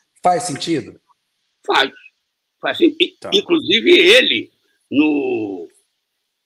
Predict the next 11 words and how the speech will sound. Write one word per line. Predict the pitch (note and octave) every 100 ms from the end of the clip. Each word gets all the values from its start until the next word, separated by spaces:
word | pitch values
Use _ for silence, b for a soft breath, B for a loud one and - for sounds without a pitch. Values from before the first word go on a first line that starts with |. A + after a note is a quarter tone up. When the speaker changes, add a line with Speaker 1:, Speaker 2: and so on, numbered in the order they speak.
| _ -
Speaker 2:
nos | C3 D3 C3+ A2+
dois | E3 D3
mandatos | D3 A#2+ C3 B2 - B2 A2
anteriores | B2 A2+ A#2+ A#2+ G#2 G2
dele, | F#3+ -
especialmente | A#2 D3 C#3+ B2+ A#2+ C3 A2+
no | G#2+ A2+ G#2 G2 F#2 F2 _ _ _ -
primeiro, | G#2+ - - - G2 - -
só | -
fez | - - -
superávit. | - - F4 G3 F#3+